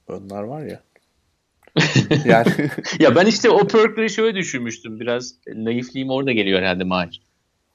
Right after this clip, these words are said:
Speaker 2: Ee, diğer işleri yapmaları için değil de sanki birbirleriyle iletişime geçip birbirlerini tanımaları için bu tür perkler var gibi. Hani berber koltuğunda sohbet ediyorlar.
Speaker 1: Yok artık.
Speaker 2: İşte, işte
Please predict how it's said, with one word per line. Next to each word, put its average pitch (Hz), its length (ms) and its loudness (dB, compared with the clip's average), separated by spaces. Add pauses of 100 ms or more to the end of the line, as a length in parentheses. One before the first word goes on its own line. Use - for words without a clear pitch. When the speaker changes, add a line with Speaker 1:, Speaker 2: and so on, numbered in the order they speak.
(240)
Speaker 2:
Ee, 92 240 -2 (260)
diğer 143 240 4
işleri 165 340 4
yapmaları 156 500 2
için 151 360 -4
değil 226 240 -2
de 139 280 0
sanki 139 460 -8
birbirleriyle 135 500 0
iletişime 135 480 -2
geçip 139 400 -4 (720)
birbirlerini 120 480 0
tanımaları 131 420 4
için 117 320 0
bu 98 80 -6
tür 98 220 -6
perkler 92 400 0
var 90 200 0
gibi. 87 220 -10
Hani 98 260 -6
berber 113 420 4
koltuğunda 101 560 -2
sohbet 104 380 -2
ediyorlar. - 540 -14
Speaker 1:
Yok 113 420 -6
artık. 98 340 -6
Speaker 2:
İşte, 98 380 -8 (480)
işte - 280 -14